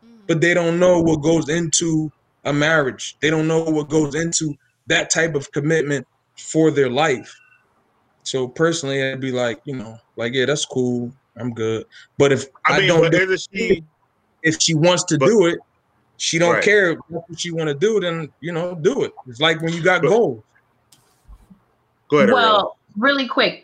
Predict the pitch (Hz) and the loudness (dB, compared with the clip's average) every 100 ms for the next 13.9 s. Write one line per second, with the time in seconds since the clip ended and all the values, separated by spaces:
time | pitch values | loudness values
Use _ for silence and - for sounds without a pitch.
0 | - 156 175 208 - - 190 233 - - | -8 0 0 0 -4 -6 -2 0 -2 -6
1 | 240 220 226 202 175 175 226 214 196 180 | -2 -2 -2 -4 -6 -6 -6 -4 -4 -4
2 | 156 165 180 185 190 160 151 156 170 - | -4 0 0 0 -4 -6 -4 -4 -4 -8
3 | 139 143 165 170 147 - - 151 143 175 | -8 -2 0 -2 -6 -10 -8 -6 -4 -4
4 | 302 - - _ _ _ 156 196 208 - | -6 -8 -20 _ _ _ 0 0 0 -2
5 | 226 170 156 _ - - - 233 254 214 | -4 -4 -6 _ -20 -18 -2 0 0 -2
6 | 240 262 294 269 220 262 240 233 208 190 | -2 -2 -2 0 -2 -2 -4 -4 -4 -6
7 | - 196 208 156 190 269 214 165 196 - | -6 -8 -8 -4 -2 -2 -4 -8 -8 -8
8 | - 196 208 196 180 - _ _ _ _ | -10 -8 -2 0 0 -6 _ _ _ _
9 | _ _ 208 247 208 - 226 240 220 214 | _ _ -4 0 2 2 0 0 -2 -2
10 | 208 214 190 175 180 156 147 170 208 180 | -4 -6 -8 -6 -4 -4 0 2 2 0
11 | 170 185 214 185 165 160 170 165 151 - | -4 -6 -6 -8 -8 -4 -2 0 -2 -4
12 | _ _ _ _ - 185 185 170 - 175 | _ _ _ _ 0 0 0 -2 -2 -4
13 | 156 143 - - - 147 180 190 - | -4 -6 -8 -12 -8 -2 0 -2 -10